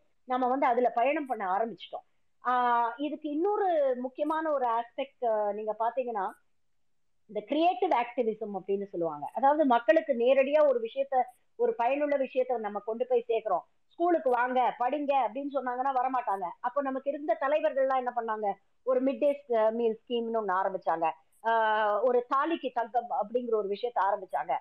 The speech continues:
அதுக்கப்புறம் ஸ்கூல்ல போய் படிச்சா இலவசமா வந்து சப்சிடிஸ் கொடுக்குறோம் அப்படின்னு ஆரம்பிச்சாங்க. So எப்படி மக்களை வந்து கொண்டு வருது, எப்படி, ஆஹ், மக்களை வந்து அந்த, ஆஹ், அட்மினிஸ்ட்ரேட்டிவ், ஆஹ், இதுக்குள்ள வந்து, ஆஹ், மக்களை எப்படி அழகா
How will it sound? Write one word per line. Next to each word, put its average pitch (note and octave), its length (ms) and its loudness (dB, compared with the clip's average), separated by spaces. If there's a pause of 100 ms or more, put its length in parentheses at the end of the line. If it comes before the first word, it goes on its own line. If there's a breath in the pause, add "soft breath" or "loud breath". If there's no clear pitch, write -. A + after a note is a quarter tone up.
(280)
அதுக்கப்புறம் C#4+ 380 0
ஸ்கூல்ல E4 300 2
போய் C#4 240 2
படிச்சா B3+ 340 0
இலவசமா B3 560 0
வந்து A#3 260 0 (300)
சப்சிடிஸ் C4 560 -6
கொடுக்குறோம் G3+ 360 2
அப்படின்னு G#3 300 -2
ஆரம்பிச்சாங்க. F#3 480 -2 (400)
So E4 60 -2
எப்படி G4+ 380 2
மக்களை E4+ 400 2
வந்து C#4+ 240 0
கொண்டு C4+ 260 0
வருது, G3 340 2 (120)
எப்படி, D#4+ 300 -2 (260)
ஆஹ், F#3+ 240 2
மக்களை G#3+ 300 0
வந்து A#3+ 220 0
அந்த, G3 200 0 (480)
ஆஹ், F#3 320 0 (160)
அட்மினிஸ்ட்ரேட்டிவ், B3+ 760 2 (100)
ஆஹ், E3+ 440 4
இதுக்குள்ள B3+ 380 0
வந்து, A3+ 220 -2 (240)
ஆஹ், F#3+ 220 2
மக்களை A3+ 380 0
எப்படி B3+ 300 0
அழகா A3 300 0